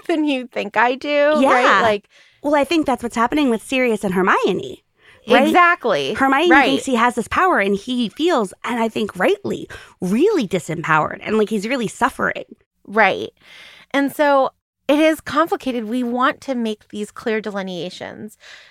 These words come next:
Speaker 1: of, like, "Well, you have more power, and
Speaker 2: Right.
Speaker 1: therefore."
Speaker 2: Yeah.
Speaker 1: And it's like, well, sometimes you don't know that you have more power,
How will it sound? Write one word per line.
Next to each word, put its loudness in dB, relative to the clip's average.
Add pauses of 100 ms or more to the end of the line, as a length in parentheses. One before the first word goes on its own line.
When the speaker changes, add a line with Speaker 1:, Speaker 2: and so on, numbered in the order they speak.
(140)
Speaker 1:
of, 4
like, 0
"Well, 2
you 0
have 4
more 2
power, 4
and 4
Speaker 2:
Right. 6
Speaker 1:
therefore." 2 (280)
Speaker 2:
Yeah. 2
Speaker 1:
And -2
it's -8
like, -2 (120)
well, -8
sometimes -4
you 0
don't -2
know 2
that -4
you -6
have 0
more -4
power, 0